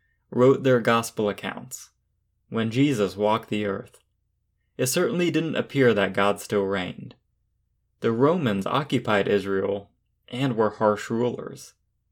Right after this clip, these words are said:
They exacted steep taxes and stole from the people more than they could bear. They placed a Roman eagle atop the second Beit HaMikdash.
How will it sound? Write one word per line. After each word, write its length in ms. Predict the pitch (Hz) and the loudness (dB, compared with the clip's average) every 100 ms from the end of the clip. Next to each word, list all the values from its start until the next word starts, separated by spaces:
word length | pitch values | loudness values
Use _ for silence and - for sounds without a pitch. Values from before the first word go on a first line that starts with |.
| _ _ - | _ _ 2
They 140 | 123 | 4
exacted 580 | 123 - 131 127 - 110 | 4 2 -4 -2 -2 -4
steep 400 | - - 147 139 | -4 -4 -2 -4
taxes 800 | - - 127 135 - - 120 123 | -10 -8 -4 -4 -6 -6 -6 -8
and 220 | - 113 117 | -8 -6 -4
stole 300 | - 147 151 | 0 0 2
from 200 | - 120 | 0 0
the 80 | |
people 360 | 101 151 143 104 | 0 -2 -2 -2
more 260 | 98 117 117 | 2 4 4
than 160 | 107 | 2
they 140 | 98 104 | 0 -2
could 200 | - - | -4 -4
bear. 440 | 113 110 - - _ _ _ _ _ _ _ | -2 -2 -8 -18 _ _ _ _ _ _ _
They 100 | 120 | -6
placed 400 | - 156 151 - | 0 0 0 -2
a 80 | 117 | 0
Roman 420 | 117 135 131 107 | 4 4 4 2
eagle 480 | 139 151 117 98 - | 0 0 0 0 -2
atop 400 | 110 135 139 - | -4 0 0 0
the 100 | 104 | -4
second 440 | - 139 123 98 | 0 -2 0 0
Beit 220 | 104 104 | 0 0
HaMikdash. 800 | 113 107 104 - 131 113 - - | -2 -4 -6 -6 -6 -6 -10 -18